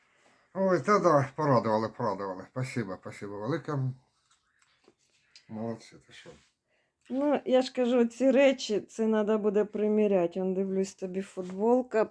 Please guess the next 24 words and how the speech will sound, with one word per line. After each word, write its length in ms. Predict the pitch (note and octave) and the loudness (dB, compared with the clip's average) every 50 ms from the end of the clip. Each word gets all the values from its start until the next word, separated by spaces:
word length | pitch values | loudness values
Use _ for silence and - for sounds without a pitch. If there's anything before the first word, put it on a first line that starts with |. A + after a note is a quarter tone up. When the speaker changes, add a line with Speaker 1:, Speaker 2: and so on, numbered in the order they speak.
| _ - | _ -4
Speaker 2:
Puma. 440 | G#3+ A3 A3+ A3+ A3+ G#3+ G#3+ A3 A3 G#3 G#3+ - | 0 2 2 4 4 2 2 0 0 -4 -8 -6
А 80 | - | -4
ну, 160 | G3 G3+ G3+ G3 | -2 0 -2 -2
притули. 720 | G3+ G#3 G3 F#3+ - - G#3 G3+ F#3+ F#3+ F#3+ G3 G3+ G3+ - _ _ _ _ _ _ _ _ _ _ _ _ _ _ _ _ _ - - - - - _ _ _ _ _ - - | -2 -4 -6 -6 -4 -2 0 0 2 2 2 2 0 -2 -6 _ _ _ _ _ _ _ _ _ _ _ _ _ _ _ _ _ -20 -18 -18 -18 -20 _ _ _ _ _ -8 0
Це 120 | - G#3+ | 0 0
ти 160 | G3+ - G#3 G3+ | 2 2 0 0
будеш 480 | F3+ E3 G3+ G3+ G3+ G3+ G3+ - - | 4 4 4 6 6 4 4 6 6
Speaker 1:
Ой. 60 | A#3 | 6
Speaker 2:
у 40 | A3 | 6
мене 360 | A3 A3 G#3 G#3 G#3 G#3+ A3 | 6 6 6 6 6 4 4
крутой 800 | G#3 - - A#3 A3+ G#3+ G#3+ G#3+ - A#3 G#3+ A3 G#3+ A3+ A#3+ A3+ | 2 0 0 2 2 2 0 -2 -4 -2 0 2 4 4 2 2
дід. 380 | D#3+ - G3 E3+ C#3+ - - _ _ _ _ _ _ _ _ _ _ _ _ _ _ - | -2 -2 -2 -2 -4 -8 -10 _ _ _ _ _ _ _ _ _ _ _ _ _ _ -12
Ой, 460 | A3+ A#3+ B3 A#3+ A#3+ B3 A#3+ A3+ G#3+ - _ _ | -8 -6 -4 -2 -2 0 0 -2 -2 -4 _ _
там 220 | - A#3 A3+ A3 | -4 0 2 2
і 60 | A3 A3 | 2 2
Speaker 1:
А, 40 | |
Speaker 2:
шортики 680 | A3 - - - A#3+ C4+ D4 C#4+ C4+ - - C#4+ B3 - | 2 0 -2 2 4 4 4 4 2 0 -4 -2 2 4
Speaker 1:
а 160 | D4+ C#4+ C4 | 4 4 4
Speaker 2:
десь. 300 | A#3 B3 C4+ F#3 C#3 - | 4 4 4 4 4 4
Speaker 1:
як 220 | - - G#2 A2 G#2+ | 2 -2 -2 -6 -6
же? 200 | A#2 A#2 C3 B2+ - - - A#2 - - _ - | -4 -4 -4 -4 -8 -8 -8 -8 -8 -8 _ -10
Speaker 2:
Сделаем 800 | - A3+ A#3 A#3 A3+ D#4 F4+ F4+ F4 D#4+ D4 D4 C#4 C4+ C#4 C4+ - - - - _ _ _ _ - | -8 -6 -4 0 4 6 6 8 8 8 6 6 6 4 2 0 -2 -8 -20 -20 _ _ _ _ -4
примірочку 1000 | - B3+ C#4+ C#4+ D4 C4+ B3 A#3+ G#3+ G#3 G#3 G#3 G3+ - - - - G3+ G3+ G3 | 0 2 4 6 6 6 8 8 8 6 6 4 2 0 -8 -8 -4 -2 0 2
вам. 360 | F#3+ G3 G3 G3 G3+ G#3+ G#3+ | 2 2 2 0 0 -2 -4